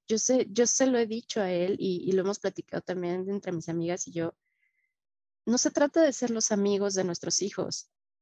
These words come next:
porque nosotros tenemos un papel más importante aún. No somos sus amigos,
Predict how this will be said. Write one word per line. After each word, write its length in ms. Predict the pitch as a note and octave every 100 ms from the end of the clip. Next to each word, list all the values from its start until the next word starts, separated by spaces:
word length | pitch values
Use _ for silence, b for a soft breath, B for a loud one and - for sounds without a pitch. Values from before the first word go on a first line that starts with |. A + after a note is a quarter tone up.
| _ _ -
porque 220 | A3+ A#3+
nosotros 340 | A#3 C4 C#4
tenemos 320 | C4+ B3+ B3+ B3+
un 80 |
papel 280 | A#3 A3+ A#3
más 280 | A3+ B3+ -
importante 600 | C#4+ A3+ - B3+ B3+ B3+
aún. 380 | B3 A#3 B3 A3 _ _ _ _ _ _ _ _ _ A#3
No 100 | B3+
somos 440 | - D#4+ F#4 C#4
sus 200 | G3+ -
amigos, 640 | F3+ F3 D#3+ - - -